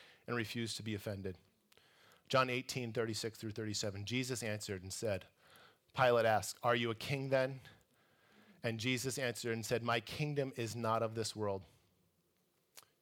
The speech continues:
If my kingdom were of this world, my servants would fight,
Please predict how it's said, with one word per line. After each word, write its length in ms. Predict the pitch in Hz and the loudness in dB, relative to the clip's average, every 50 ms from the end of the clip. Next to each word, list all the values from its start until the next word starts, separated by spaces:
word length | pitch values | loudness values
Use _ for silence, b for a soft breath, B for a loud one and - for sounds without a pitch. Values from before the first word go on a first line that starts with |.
| _ _ _ _ _ _ _ _ _ _ _ _ | _ _ _ _ _ _ _ _ _ _ _ _
If 120 | - 123 117 | -4 -2 0
my 160 | 127 113 110 | 0 0 0
kingdom 400 | - - 160 165 160 160 156 147 | 0 0 0 2 2 2 2 2
were 180 | 143 131 131 127 | 4 4 6 4
of 120 | 127 123 | 4 4
this 200 | 127 120 - - | 2 -2 -2 0
world, 220 | 123 120 117 110 | 0 0 2 2
my 160 | 110 107 107 104 | 0 0 -2 -2
servants 480 | - - 123 113 104 110 104 101 - | -2 -2 -2 0 -2 -2 -6 -6 -6
would 120 | 104 92 - | -6 -8 -6
fight, 460 | - - 104 95 92 - - - | -2 -2 -2 -2 -2 -6 -14 -16